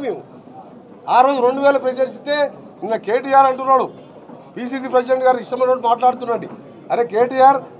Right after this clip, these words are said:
భార్యాభర్తకు అవ్వాతాతలకు చెరి రెండు వందలు ఇచ్చినాం రెండు వేల నాలుగులో. ఇవాళ గుర్తుపెట్టుకో, రెండు వేల ఇరవై మూడు అంటే ఇరవై ఏళ్ళ తర్వాత ఆ నాలుగు వందలు నాలుగు వేలతో సమానం ఇవ్వాలి. రేపు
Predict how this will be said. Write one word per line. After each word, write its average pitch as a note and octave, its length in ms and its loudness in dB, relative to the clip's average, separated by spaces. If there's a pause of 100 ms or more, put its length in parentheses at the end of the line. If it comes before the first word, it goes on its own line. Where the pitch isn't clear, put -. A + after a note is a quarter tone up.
(160)
భార్యాభర్తకు A#3+ 840 2 (120)
అవ్వాతాతలకు A#3+ 720 4 (100)
చెరి B3 240 -2
రెండు C4+ 160 -2
వందలు C4+ 220 -2
ఇచ్చినాం C4 260 0 (480)
రెండు A#3+ 220 -4
వేల C4+ 260 2
నాలుగులో. C#4 360 6 (600)
ఇవాళ B3+ 200 4 (100)
గుర్తుపెట్టుకో, C#4 500 -2
రెండు C4 180 2
వేల C4+ 160 2
ఇరవై C4+ 180 0 (100)
మూడు C4+ 200 0 (460)
అంటే B3+ 220 -4
ఇరవై C4+ 240 2
ఏళ్ళ C#4+ 200 0
తర్వాత C4+ 320 2 (600)
ఆ - 20 6 (180)
నాలుగు A#3+ 280 2
వందలు B3 280 2 (340)
నాలుగు A3+ 300 4
వేలతో A#3 280 -4 (100)
సమానం G#3 340 -4
ఇవ్వాలి. C3+ 240 -10 (600)
రేపు C4 200 4